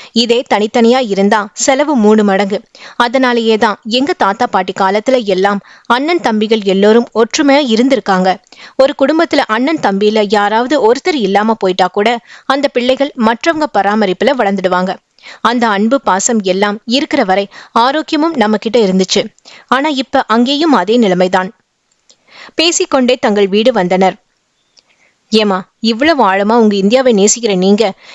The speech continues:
இங்க வந்ததுல இருந்து ஒரு தடவை கூட ஏன் அங்க போகல? அது என்னடா உங்க இந்தியா? உனக்கும் அதுதான் தாய்நாடு. நீயும் அங்கதானே பிறந்த. உன்னை நான் ஆறு மாத குழந்தையா இந்த நாட்டுக்கு தூக்கிட்டு வந்தேன். அதுதாம்மா நானும் கேக்குறேன்.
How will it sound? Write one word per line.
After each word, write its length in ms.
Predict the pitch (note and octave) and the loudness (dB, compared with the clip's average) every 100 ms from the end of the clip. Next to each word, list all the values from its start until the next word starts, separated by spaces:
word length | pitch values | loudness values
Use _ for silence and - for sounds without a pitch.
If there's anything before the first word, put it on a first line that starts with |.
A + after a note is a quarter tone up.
| - | -2
இங்க 220 | C#4 C4+ | 2 2
வந்ததுல 460 | G#3 B3+ D#4+ D4+ | 0 -2 -2 -2
இருந்து 320 | G3 G3+ G#3+ - | 0 2 2 2
ஒரு 200 | A3 C4+ | 2 2
தடவை 300 | B3+ C#4+ E4 | 0 0 0
கூட 200 | - B3+ | 0 0
ஏன் 260 | B3 G#3+ C#4 | 0 0 0
அங்க 200 | A3+ G3+ | 0 0
போகல? 400 | G3 G3 G#3 A3 - _ _ _ _ _ _ _ _ _ | 0 0 0 -2 -6 _ _ _ _ _ _ _ _ _
அது 300 | - G#3+ A#3 | -4 -2 0
என்னடா 460 | F4 C#4 F#3 F#3+ - | 0 2 2 0 -2
உங்க 260 | A3+ A3 E4 | 2 2 4
இந்தியா? 460 | D#4 G#3 G3 B3 - _ _ | 2 2 2 -2 -6 _ _
உனக்கும் 400 | - G#3+ C#4+ G4+ | 0 0 2 0
அதுதான் 360 | F4 G3+ G3 D#4 | 0 0 0 0
தாய்நாடு. 540 | D4 G#3 G3 F#3+ G3+ A#3+ _ | 0 0 0 0 0 -4 _
நீயும் 380 | - B3 C#4 F4 | 0 2 2 0
அங்கதானே 360 | G3 G3+ G#3 G#3+ | 0 0 0 0
பிறந்த. 480 | G#3+ G3+ G3 D4+ C4 _ - - - - | -2 0 0 0 -4 _ -20 -20 -20 -6
உன்னை 240 | - C4 C#4 | 0 2 2
நான் 200 | G#3+ G#3 | 0 0
ஆறு 260 | G#3+ A#3 C#4 | 0 0 2
மாத 220 | C#4 D4+ | 0 0
குழந்தையா 440 | - G3+ G3 A3+ | 0 0 0 0
இந்த 240 | A3+ B3 A3+ | 2 2 2
நாட்டுக்கு 360 | G3 A3+ - | 0 -2 -6
தூக்கிட்டு 340 | D#4+ A#3 A#3+ G#3+ | -4 -2 0 -2
வந்தேன். 300 | F#3 F3+ F#3+ - _ _ _ _ - - - - | -2 -2 -6 -10 _ _ _ _ -20 -20 -12 -4
அதுதாம்மா 460 | F3+ F#3+ G#3+ D4 D#4+ | -2 0 0 0 0
நானும் 300 | G3 G3 B3+ | 2 0 -2
கேக்குறேன். 320 | F#3 F3 F#3 | -4 -4 -4